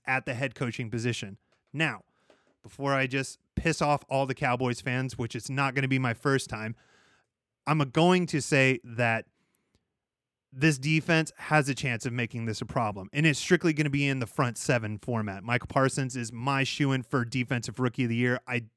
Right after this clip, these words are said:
don't think I'm alone in that, uh, in, in that assessment, but this game is gonna completely rely on Dak Prescott. Completely. Uh, Amari Cooper, you, you saw him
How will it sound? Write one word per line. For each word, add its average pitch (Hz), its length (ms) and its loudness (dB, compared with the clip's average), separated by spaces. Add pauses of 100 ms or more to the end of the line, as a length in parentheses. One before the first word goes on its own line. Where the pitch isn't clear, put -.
don't 151 240 2
think 135 180 0
I'm 123 120 0
alone 120 500 0 (380)
in 127 180 -6
that, 117 340 0
uh, 113 300 0 (480)
in, 139 160 -4 (340)
in 139 140 0
that 131 160 4
assessment, 120 540 -2 (540)
but 127 280 -2 (600)
this 156 240 4
game 170 260 2
is 147 80 0
gonna 156 240 0
completely 160 640 0
rely 123 640 2 (120)
on 135 220 -2
Dak 113 260 -2
Prescott. 90 420 -16 (180)
Completely. 180 680 -2 (460)
Uh, 135 380 2
Amari 147 340 2
Cooper, 170 640 2
you, 143 280 -4
you 139 140 -6
saw 147 220 2
him 143 220 -2